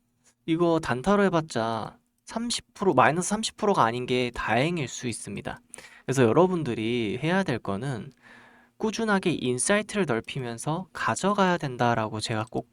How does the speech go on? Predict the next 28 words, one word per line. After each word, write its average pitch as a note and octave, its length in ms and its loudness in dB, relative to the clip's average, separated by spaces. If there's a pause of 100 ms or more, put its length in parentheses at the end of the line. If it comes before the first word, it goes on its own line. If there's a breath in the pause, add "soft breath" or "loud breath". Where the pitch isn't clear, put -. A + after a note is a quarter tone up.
항상 D#3 300 -4
말씀드리고 A2+ 500 -4
싶은 - 260 -8
거예요. G#2 560 -2 (380 loud breath)
여러분들이 A2+ 420 0
이런 B2+ 180 2
부분에 B2+ 320 -4
대해서 A#2+ 360 -4 (300 loud breath)
집중해 D#3+ 480 -4
주시고 C3 500 -6 (260 loud breath)
이번 D3 320 2
인사이트 E3+ 440 -4
통해서 D3+ 460 -2
또 D3 160 -2
늘어간다면은 A2 920 2 (260 loud breath)
더욱더 - 540 0
크게 D3+ 240 0
보실 G#2+ 260 -4
수 - 180 -8
있으실 A#2+ 340 -6
겁니다. G2 460 -8 (640)
네, A#2+ 280 0
여러분, B2+ 340 0
이번에 C#3+ 600 2
정말 D#3 440 -2
크게 D#3+ 540 0
실적이 E3+ 320 -4
발표됐죠. A#2+ 640 -6